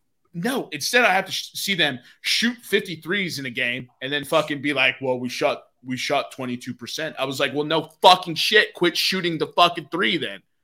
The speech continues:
Ah, I'm just, I'm out on Boston, dude. I had them to make the finals this year, and I'm so fucking pissed at myself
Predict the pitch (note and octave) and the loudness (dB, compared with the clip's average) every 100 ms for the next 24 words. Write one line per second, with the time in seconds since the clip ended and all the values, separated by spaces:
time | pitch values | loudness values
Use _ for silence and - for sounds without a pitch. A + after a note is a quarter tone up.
0 | _ _ _ _ _ _ _ _ _ _ | _ _ _ _ _ _ _ _ _ _
1 | _ _ _ _ _ _ _ _ _ _ | _ _ _ _ _ _ _ _ _ _
2 | _ _ _ _ _ - D3+ C#3 - - | _ _ _ _ _ -8 -6 -6 -10 -16
3 | _ _ _ C3+ C#3+ C#3+ C#3+ - D#3+ F3 | _ _ _ -4 -2 -6 -6 2 6 8
4 | A3 D3+ C#3 B2+ - G#2+ A2+ - - F3+ | 8 4 2 0 -2 -8 -8 -4 4 6
5 | F#3+ G#3+ G#3 G#3+ E3+ D3+ E3+ E3+ C#3 C3 | 8 6 6 2 0 0 0 0 -2 0
6 | D3+ F3 F3+ G3 A3+ B3 - _ _ _ | 2 0 -2 -4 -4 -8 -10 _ _ _
7 | _ G3+ E3+ G3 - - F3+ G#3+ - G3 | _ -2 0 0 -2 0 0 0 2 0
8 | G3 D3 E3+ F#3+ C#3+ G#2+ A2 A#2 A#2 | 0 -6 -6 -4 -4 -6 -10 -8 -10